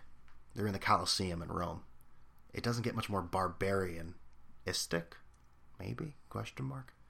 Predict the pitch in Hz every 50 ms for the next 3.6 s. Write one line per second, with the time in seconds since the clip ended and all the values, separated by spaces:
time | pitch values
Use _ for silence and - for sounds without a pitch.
0 | - - - - 95 95 92 85 80 - - - - - - - - - - -
1 | - - - - - - - - - - - - - - - - - - - -
2 | - - - - - - - - - - - - - 113 117 123 131 135 151 151
3 | 120 - - 117 113 113 101 95 92 95 -